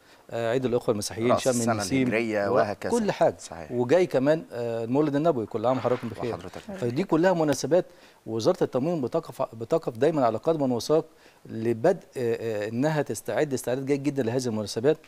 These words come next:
Speaker 1: وتحسس المواطن بالأمن والاستقرار الاقتصادي. آه، دي جزئية. الجزئية التانية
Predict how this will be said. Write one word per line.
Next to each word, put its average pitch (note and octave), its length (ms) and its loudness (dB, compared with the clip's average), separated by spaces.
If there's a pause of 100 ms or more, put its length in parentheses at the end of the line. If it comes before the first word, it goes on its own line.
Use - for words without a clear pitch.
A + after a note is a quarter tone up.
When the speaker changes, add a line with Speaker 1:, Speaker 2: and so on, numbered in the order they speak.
(360)
Speaker 1:
وتحسس B2+ 580 -2
المواطن C#3 600 0 (120)
بالأمن D3 460 0
والاستقرار B2 440 0
الاقتصادي. - 440 -8 (680)
آه، B2 160 -2
دي D#3 140 0
جزئية. G2 360 -2
الجزئية B2 360 2
التانية F3 440 0